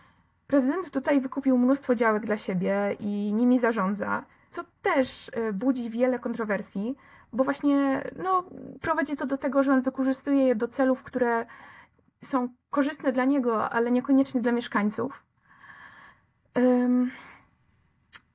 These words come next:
tak, e, ale chyba odbiegłam trochę od, e, pytania. Em, chodziło o to, jak mieszkańcy reagują. No właśnie,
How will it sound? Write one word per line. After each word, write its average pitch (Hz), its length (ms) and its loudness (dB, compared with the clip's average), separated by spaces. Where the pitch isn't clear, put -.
tak, - 520 -2
e, 214 200 -2
ale 285 140 -2
chyba 294 160 -2
odbiegłam 277 420 2
trochę 254 260 -4
od, 247 180 -2
e, 254 180 2
pytania. 233 520 -2
Em, 214 580 2
chodziło 269 300 0
o 277 60 -2
to, 277 80 -2
jak 269 120 0
mieszkańcy 262 380 -2
reagują. 214 560 -2
No 311 120 -2
właśnie, 220 500 -4